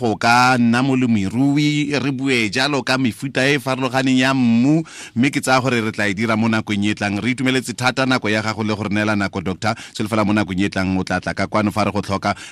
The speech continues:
Moreetsi ga a batla go ikgolaganya le National Agricultural Marketing Council, o dirang?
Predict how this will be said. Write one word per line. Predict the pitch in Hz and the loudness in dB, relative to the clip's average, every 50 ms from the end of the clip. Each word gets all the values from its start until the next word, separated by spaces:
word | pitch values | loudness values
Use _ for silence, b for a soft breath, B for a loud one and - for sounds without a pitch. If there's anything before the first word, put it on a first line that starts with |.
| B | B
Moreetsi | - 131 165 190 - 202 | 2 2 2 2 2 2
ga | 170 175 | 2 2
a | 160 | 2
batla | 165 156 - 139 131 | 2 0 0 -2 0
go | 120 127 | 0 -2
ikgolaganya | 113 - - 117 113 107 110 98 107 | -2 -2 -2 -2 -2 -2 0 -2 0
le | 101 107 104 104 | 0 0 0 0
National | 104 104 - 113 110 104 | 0 -2 -2 -4 -4 -2
Agricultural | 98 98 90 95 87 - - 101 98 - 101 95 92 | -4 -4 -4 -6 -8 -6 -6 -6 -6 -4 -4 -4 -2
Marketing | 90 92 92 - 98 - | -2 -2 -2 -2 -4 -4
Council, | 92 92 87 95 92 92 87 98 90 | -4 -4 -4 -4 -4 -4 -4 -2 -2
o | 95 95 | -2 -2
dirang? | 87 95 85 85 76 78 | -2 -2 -2 -4 -4 -6